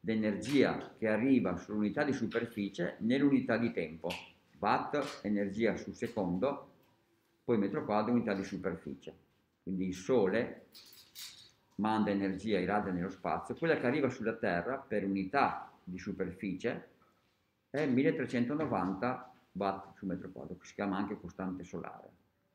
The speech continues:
La distanza media Terra-Sole è centocinquanta milioni di chilometri, quindi uno virgola cinquanta per dieci alla otto chilometri. Calcola la potenza totale irradiata dal Sole,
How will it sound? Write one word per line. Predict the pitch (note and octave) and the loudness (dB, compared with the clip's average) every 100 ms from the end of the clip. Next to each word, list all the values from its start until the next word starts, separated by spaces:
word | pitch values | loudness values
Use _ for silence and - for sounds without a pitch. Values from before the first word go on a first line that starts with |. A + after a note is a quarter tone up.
| _ _ _ _ _ - | _ _ _ _ _ -2
La | D3 | 2
distanza | F#3+ - D3 D#3 C#3 | 2 2 2 4 6
media | B2+ D3+ B2 G2+ | 8 8 8 4
Terra-Sole | G2 F#2+ B2+ - G2+ F#2+ C#3 | 2 2 0 0 2 4 2
è | |
centocinquanta | C3+ A#2+ A#2+ A#2+ D#3+ D3+ A2 A2+ D3 | 2 2 2 0 -6 -6 0 0 2
milioni | C#3+ A2+ A#2 | 4 4 2
di | A2+ | -2
chilometri, | - D3 D#3+ A2 F#2 E2 E2 - _ | -2 4 4 4 2 -8 -14 -20 _
quindi | - F#2 | -6 -2
uno | G#2 A2+ F#2 | 0 0 0
virgola | G2 F#2+ F#2+ | 0 0 -2
cinquanta | - D3+ G2+ G#2 - | -4 -4 0 0 -2
per | A2 | -4
dieci | F#2 G2+ G2+ | -4 -6 -4
alla | C#3+ G#2 | 0 2
otto | F2+ - G2+ - - | 0 -2 -8 -8 -8
chilometri. | G#2 F#2+ F#2 F2+ F#2 F#2+ - - _ _ _ _ _ _ _ _ _ _ | -2 0 0 0 -2 -6 -6 -20 _ _ _ _ _ _ _ _ _ _
Calcola | - E3 G3+ G3+ G3 F#3+ - | -2 2 4 4 4 4 0
la | A#2+ A#2+ | 4 4
potenza | A#2 A#2 B2+ E3 E3 A#2 | 4 0 2 0 2 0
totale | - F3 D3+ E3 F#3+ | 0 -2 0 0 2
irradiata | G3 E3+ B2 B2 C#3 | 2 4 2 2 0
dal | C3+ C3 | -2 -2
Sole, | - D#2+ E2 F#2 | -4 -4 -4 -8